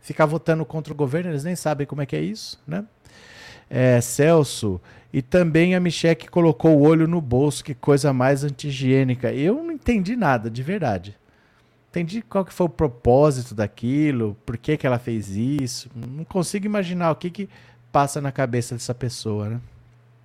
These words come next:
Socorro, vocês já ouviram as patadas do Ciro, ô bicho?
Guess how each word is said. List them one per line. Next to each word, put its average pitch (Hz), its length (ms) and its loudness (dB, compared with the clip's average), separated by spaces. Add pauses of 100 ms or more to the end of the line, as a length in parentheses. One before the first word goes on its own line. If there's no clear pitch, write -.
(260)
Socorro, 156 680 4 (420)
vocês 170 300 2
já 190 100 6
ouviram 180 360 6
as 175 120 2
patadas 156 560 4
do 143 140 -2
Ciro, 165 580 0
ô 156 140 2
bicho? 143 460 -2